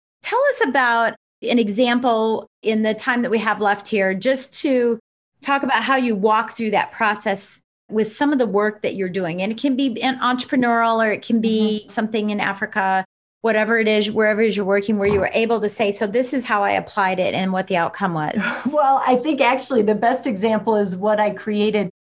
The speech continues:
Speaker 2: during this pandemic, as so many of us, having to reshift our entire business, no matter just working from home and the technology and learning new things.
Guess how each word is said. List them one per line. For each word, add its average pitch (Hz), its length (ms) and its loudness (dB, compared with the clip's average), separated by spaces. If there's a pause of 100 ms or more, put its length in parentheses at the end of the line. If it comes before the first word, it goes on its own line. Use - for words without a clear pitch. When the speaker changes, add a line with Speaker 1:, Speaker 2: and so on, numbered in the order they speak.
(160)
Speaker 2:
during 247 440 2
this 214 160 -2
pandemic, 202 640 -2
as 208 320 0
so 247 180 2
many 220 300 2
of 196 180 2
us, 165 180 -4
having 240 380 2
to 247 160 2
reshift 254 580 0
our 220 120 2
entire 208 560 0 (340)
business, 208 460 0
no 233 100 4
matter 233 500 4
just 214 200 -4
working 240 380 2
from 240 140 2
home 269 400 2
and 220 280 2
the 208 100 -2
technology 233 720 0
and 214 160 2
learning 294 400 0
new 254 140 2
things. 226 340 0